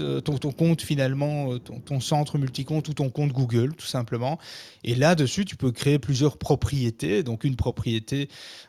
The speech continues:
euh, en, en, en résumé pour faire vite, mais, euh, tu, tu as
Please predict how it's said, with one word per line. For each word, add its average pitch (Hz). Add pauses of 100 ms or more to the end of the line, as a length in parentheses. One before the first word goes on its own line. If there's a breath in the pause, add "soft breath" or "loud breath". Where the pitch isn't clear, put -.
(120)
euh, 107
en, - (160)
en, 143
en 156
résumé 160
pour 143
faire 123
vite, 139
mais, 110 (400 loud breath)
euh, 110
tu, 98
tu 143
as 143